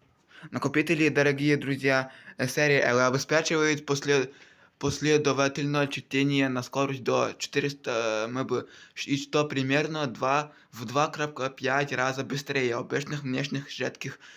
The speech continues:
дисков. Модели выпускают в двух вариантах: один терабайт и два терабайта. И устройства, рассчитанные на повседневное использование, передачу файлов, мобильный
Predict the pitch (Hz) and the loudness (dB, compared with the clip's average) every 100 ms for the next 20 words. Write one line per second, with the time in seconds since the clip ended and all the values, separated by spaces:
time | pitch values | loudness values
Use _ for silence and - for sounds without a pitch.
0 | - 113 135 127 117 110 113 127 143 151 | -10 0 0 0 -6 -4 0 2 2 2
1 | 135 - - - 131 139 139 135 - 147 | -2 -6 -8 -2 2 2 0 -8 -6 -6
2 | 147 139 127 123 113 - - - - 139 | -4 -2 0 -2 -4 -12 -18 -20 -10 -4
3 | 131 135 131 127 127 131 135 135 123 117 | 0 0 2 0 0 -2 -2 -2 -2 -4
4 | 120 117 110 - _ _ _ _ _ _ | -6 -8 -14 -20 _ _ _ _ _ _
5 | - _ _ _ _ - 139 151 139 135 | -20 _ _ _ _ -2 2 2 2 2
6 | 151 151 135 123 127 131 143 139 135 127 | 2 2 0 2 0 0 -2 -2 0 0
7 | 123 127 131 120 - 123 131 120 131 139 | -2 0 0 -2 -6 -6 -4 -2 0 2
8 | 139 135 - 127 135 135 120 117 117 113 | 2 0 -4 -6 -4 -2 -4 -6 -6 -8
9 | - 123 127 135 143 143 123 104 101 117 | -4 -2 0 -2 -2 -4 -2 -2 -4 -8
10 | 113 127 123 117 | -6 -6 -6 -8